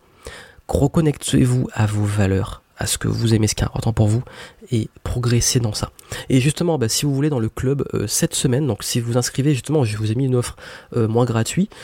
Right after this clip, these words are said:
et vous pourriez avoir accès donc à, à, à cette vidéo dans, donc ce week-end, si vous inscrivez avant samedi, euh, mon prochain podcast, je vais justement vous donner un exercice coaching, des petites questions à vous poser, pour travailler sur votre alignement, vos objectifs, faire le bilan,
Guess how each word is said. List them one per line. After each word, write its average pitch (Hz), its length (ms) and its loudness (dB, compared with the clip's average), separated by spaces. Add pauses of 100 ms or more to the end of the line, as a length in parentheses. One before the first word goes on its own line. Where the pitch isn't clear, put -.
(140)
et 120 80 2
vous 117 100 2
pourriez 123 220 2
avoir 120 260 2
accès 107 300 0
donc 123 220 -2
à, 98 240 2
à, - 480 0
à 123 60 4
cette - 180 -6
vidéo 117 400 2
dans, 98 460 -2 (480)
donc 110 140 -2
ce - 120 2
week-end, 156 400 2
si - 140 -4
vous 110 100 2
inscrivez 113 300 0
avant 117 220 4
samedi, 104 380 2 (480)
euh, 107 480 2
mon 131 140 0
prochain 135 380 -2
podcast, 135 500 -2
je 113 220 0
vais 160 160 2
justement 139 400 0
vous 117 200 -2
donner 117 200 2
un 160 100 2
exercice 117 400 0
coaching, 120 420 -2
des 127 60 -2
petites - 160 -4
questions - 320 -2
à 127 40 2
vous 113 100 0
poser, 107 320 0 (500)
pour 139 140 0
travailler 147 420 2
sur 139 140 2
votre 120 220 0
alignement, 127 440 2
vos 123 160 0
objectifs, 123 460 -2
faire 131 180 0
le 131 80 4
bilan, 117 320 -2